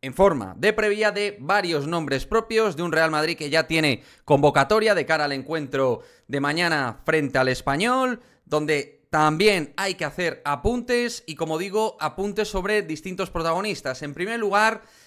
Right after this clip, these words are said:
hemos podido ver a Eduardo Camavinga, eh, sobre el césped de Valdebebas, le hemos podido ver al menos, eh, pasar. Y es que os tengo que comentar lo último de Camavinga, muy importante,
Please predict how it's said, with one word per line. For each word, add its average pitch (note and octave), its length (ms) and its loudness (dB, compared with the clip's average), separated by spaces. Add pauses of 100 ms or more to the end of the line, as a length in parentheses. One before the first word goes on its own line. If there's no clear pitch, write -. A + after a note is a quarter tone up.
(140)
hemos G#3 240 -4
podido G3+ 380 2
ver A3 380 0
a G3 460 0
Eduardo E3 680 6
Camavinga, F#3 840 2 (300)
eh, C3+ 260 0
sobre C3+ 520 0
el G2 440 -10 (100)
césped G3 420 0
de C#3+ 120 2
Valdebebas, F#3 680 2
le C3+ 80 -6
hemos C3+ 180 -6
podido C3+ 280 -4
ver D3 120 0
al C3+ 120 2
menos, C#3+ 500 -4
eh, G#2+ 400 -4
pasar. G3 500 0 (400)
Y F3+ 140 -2
es A3+ 160 0
que A3 400 -2
os C#3+ 100 -10
tengo F#3+ 160 -6
que G3 100 -2
comentar F3 540 0
lo E3 80 0
último D#3+ 340 -2
de D#3 80 2
Camavinga, G#3 760 -2 (420)
muy E3 160 4
importante, G3+ 840 2